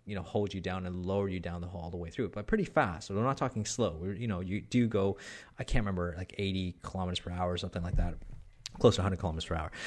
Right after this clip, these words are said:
And so basically, as you lean forward, what's weird about it is that every part of your body, like, every cell in your body says, "What are you doing?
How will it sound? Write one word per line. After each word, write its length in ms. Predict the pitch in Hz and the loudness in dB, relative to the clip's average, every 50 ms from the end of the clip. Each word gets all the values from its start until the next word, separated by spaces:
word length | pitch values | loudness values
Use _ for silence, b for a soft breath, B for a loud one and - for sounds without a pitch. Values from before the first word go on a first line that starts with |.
| B B B B B | B B B B B
And 220 | - 120 120 120 - - - | 4 4 4 4 -2 0 8
so 420 | - 147 135 135 127 - - - - | 12 12 12 12 12 10 6 6 12
basically, 340 | 143 156 175 185 175 165 139 | 12 12 12 12 10 8 8
as 140 | 113 107 110 | 8 8 8
you 100 | 120 113 | 8 8
lean 280 | 120 135 156 180 185 170 | 10 10 10 10 8 8
forward, 400 | - - 127 135 107 85 85 90 | 8 10 10 10 10 8 6 4
what's 220 | 101 107 - - | 2 0 0 4
weird 380 | 117 113 120 151 185 202 202 143 | 6 10 10 12 12 12 10 8
about 220 | 110 98 90 90 | 8 6 2 2
it 60 | 92 | 0
is 80 | 98 - | 2 4
that 260 | 101 95 101 - - - | 4 4 4 2 2 4
every 320 | 147 156 151 165 190 190 | 4 4 6 6 4 4
part 300 | 180 - - 131 120 117 | 6 6 8 8 10 10
of 80 | 110 110 | 10 8
your 100 | 104 98 | 8 6
body, 280 | - - - - - | 6 6 4 2 0
like, 160 | 98 98 - - | -2 -4 -2 0
every 400 | - 117 117 117 123 127 131 127 | 2 4 4 6 8 8 8 8
cell 280 | 123 - - 98 98 98 | 8 6 6 6 6 6
in 40 | 98 | 4
your 60 | 92 | 4
body 300 | 87 85 82 90 95 92 | 4 4 4 4 4 2
says, 400 | - - 92 95 92 95 - - _ _ _ - - | 2 2 2 2 2 0 -2 -8 _ _ _ -10 -2
"What 340 | 98 98 110 117 120 - - - - | 2 6 8 8 8 6 4 -2 0
are 100 | 104 104 | 2 4
you 220 | 101 101 98 98 98 | 6 6 4 4 4
doing? 460 | 92 101 95 98 107 104 85 82 | 4 4 6 6 6 6 4 2